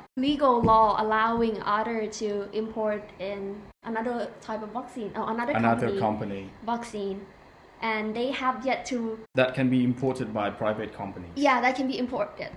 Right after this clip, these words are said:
Speaker 1: by a private company. And we have yet to see the name back then.
Speaker 2: Mm.
Speaker 1: But, like, we were already suspecting that it would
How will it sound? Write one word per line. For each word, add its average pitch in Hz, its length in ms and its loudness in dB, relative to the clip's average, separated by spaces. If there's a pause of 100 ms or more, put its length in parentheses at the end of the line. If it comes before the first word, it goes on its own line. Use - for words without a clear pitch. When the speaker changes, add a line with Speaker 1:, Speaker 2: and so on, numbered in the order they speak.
Speaker 1:
by 208 140 -2
a 202 40 -4
private 208 260 -6
company. 202 380 -6
And 233 340 0
we 285 100 2
have 302 320 4
yet 294 200 6
to 269 100 -2
see 254 220 -2
the 233 120 0
name 214 400 -2
back 214 280 -4
then. 196 280 -4
Speaker 2:
Mm. 202 340 -10
Speaker 1:
But, 233 100 2
like, 226 140 0
we 247 180 0
were 254 200 4
already 254 240 0
suspecting 202 600 -8
that 185 180 -4 (100)
it 202 160 -8
would 214 120 -6